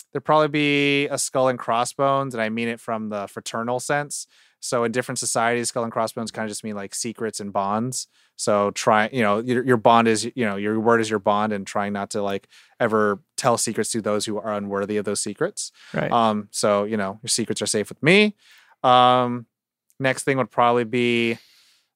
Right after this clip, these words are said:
Speaker 1: uh, either probably a sword. There's some kind of sense of, like, ambition and valor and strive for, like,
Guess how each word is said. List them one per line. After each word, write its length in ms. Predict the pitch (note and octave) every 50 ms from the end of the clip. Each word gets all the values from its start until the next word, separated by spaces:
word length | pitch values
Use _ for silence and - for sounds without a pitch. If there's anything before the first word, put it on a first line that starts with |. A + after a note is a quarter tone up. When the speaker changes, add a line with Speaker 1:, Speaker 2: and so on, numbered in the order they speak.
| _ _ -
Speaker 1:
uh, 760 | B2 A#2 A2+ A2+ A2 A2 A2 A2+ A2+ A2+ A2+ A2+ A2+ A2 A2 _ _ _ _ _ _ _ _ _ _ -
either 920 | - B2+ C3 C3+ A#2 C3+ C3 B2+ B2 B2 B2 A#2+ B2 A#2+ A#2+ B2 B2 - _ _
probably 360 | - D#3 G3 B3 B3 C4 A3+
a 80 | D#3+
sword. 680 | - - - - C#3 B2+ B2+ C3 C3 C3 C3 C3+ C3+ _ _ _ _ -
There's 140 | C#3 B2+ -
some 160 | - C3 B2+
kind 200 | - - C3 B2
of 80 | A#2+ -
sense 240 | - B2 A#2 A2+ -
of, 120 | A2+ G2
like, 280 | A2 G#2+ G#2+ G#2 - - _ _ _ _ _ _ _ _ _ _ _ _ _ _ -
ambition 920 | - B2+ A2+ A2+ G#2 A#2+ A#2+ A2+ - - C3+ A#2+ A#2 A#2 A2+ A2+ A2+ A2 A2+ -
and 180 | A#2+ G#2+ G#2 G2+
valor 760 | G#2+ G#2+ G#2+ A2 A2 G#2+ A2 A2 A2 G#2+ G#2 G#2 G2+ G#2+ -
and 240 | - A2+ G#2+ G#2 G2+
strive 500 | - - - - - A2+ A2 A2 A2 G#2+
for, 200 | - - A#2 A2
like, 340 | G#2+ G#2 G2+ G2+ - -